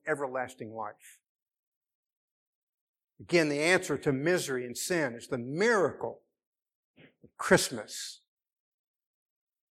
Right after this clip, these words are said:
That Jesus removes an eternal object by his infinite perfections, and we are reconciled to God forever.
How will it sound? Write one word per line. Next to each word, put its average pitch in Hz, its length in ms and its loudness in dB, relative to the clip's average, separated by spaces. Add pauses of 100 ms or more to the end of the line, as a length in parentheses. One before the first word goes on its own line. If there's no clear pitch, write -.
(540)
That 147 120 -10
Jesus 190 480 2
removes 180 480 4
an 160 100 2
eternal 170 540 4
object 156 520 6
by 143 180 8
his 135 180 6
infinite 156 540 8
perfections, - 920 0 (460)
and 131 160 -4
we 160 100 4
are 135 200 4
reconciled 151 880 0
to 135 80 -4
God 143 360 0
forever. 135 600 -4